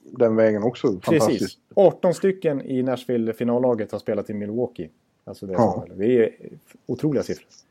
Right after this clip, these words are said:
Speaker 1: Och med, med tanke på skadorna de har nu, framförallt, ja, skadan på Johansson. Så, eh, de som har kommit upp, en sån som, eh, Frederick Gaudreau har ju varit riktigt, riktigt bra.
Speaker 2: Ja, absolut. Och, exakt.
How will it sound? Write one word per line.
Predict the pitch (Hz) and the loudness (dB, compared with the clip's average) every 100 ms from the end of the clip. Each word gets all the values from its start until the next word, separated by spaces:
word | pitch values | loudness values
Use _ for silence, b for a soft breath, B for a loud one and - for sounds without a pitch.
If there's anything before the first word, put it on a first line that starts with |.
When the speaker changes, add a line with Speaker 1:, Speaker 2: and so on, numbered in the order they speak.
| b b b _ | b b b _
Speaker 1:
Och | 147 135 - | -2 -2 -2
med, | 131 135 127 | 2 2 2
med | 139 | 2
tanke | 143 139 - | 2 2 -2
på | 131 120 113 | -2 -2 -4
skadorna | - 135 147 143 131 | 2 4 4 2 0
de | 120 123 | -2 0
har | 139 | 0
nu, | 120 113 | 0 -4
framförallt, | 123 120 123 - | -4 -2 -2 -4
ja, | 131 95 92 | -6 -6 -8
skadan | - - 123 120 135 90 - | -6 2 2 4 2 0 -10
på | - 113 | -4 0
Johansson. | 113 131 131 139 - 95 - _ _ _ _ _ _ | 0 0 0 0 -4 -10 -12 _ _ _ _ _ _
Så, | - - 117 104 | -16 -2 2 2
eh, | 104 107 110 107 | 0 -4 -4 0
de | 113 120 | 2 2
som | 120 | 2
har | 113 | 0
kommit | - 120 117 | 2 2 0
upp, | - - 131 | -4 -8 0
en | 123 | 2
sån | 139 127 | 2 2
som, | 120 110 107 | 2 2 0
eh, | 104 101 - | -4 -8 0
Frederick | 139 127 123 117 | 2 4 4 2
Gaudreau | 107 104 127 117 139 165 101 | -4 0 2 6 6 4 2
har | 117 | 2
ju | 110 | 2
varit | 110 110 107 | 2 2 2
riktigt, | 123 120 147 110 | 0 0 -2 -2
riktigt | 92 90 | -4 -6
bra. | 90 87 - _ _ _ _ _ - | -6 -6 -8 _ _ _ _ _ -8
Speaker 2:
Ja, | 92 95 - _ | -6 -6 -8 _
absolut. | 90 - 92 - 92 | -8 -4 -4 -4 -6
Och, | 85 82 _ _ _ _ _ _ | -6 -8 _ _ _ _ _ _
exakt. | - - 202 - | -4 -2 -2 -6